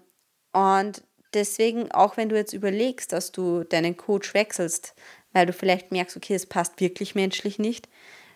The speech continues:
ähm, ich werd nicht ernst genommen, ich werd nicht verstanden, ähm, was ich eigentlich meine, das, ich werd zu irgendwas gedrängt, was ich nicht will,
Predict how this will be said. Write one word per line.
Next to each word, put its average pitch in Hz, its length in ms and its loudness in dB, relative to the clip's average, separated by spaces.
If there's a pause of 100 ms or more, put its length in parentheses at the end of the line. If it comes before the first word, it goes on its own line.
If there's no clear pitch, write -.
(320)
ähm, 180 400 4
ich 185 160 -6
werd 185 220 4
nicht 170 180 -4
ernst 147 320 -4
genommen, 180 600 -2
ich 180 180 -4
werd 175 200 4
nicht 165 340 -4 (440)
verstanden, 170 1160 -2 (680)
ähm, 180 260 4
was 180 220 2
ich - 80 -2
eigentlich 170 480 0
meine, 180 640 0 (1040)
das, 202 720 0
ich 185 160 -4
werd 196 260 6
zu - 80 -4
irgendwas 202 440 -2
gedrängt, 185 480 -2
was 180 180 0
ich 175 160 -6
nicht 170 420 -8
will, 240 420 2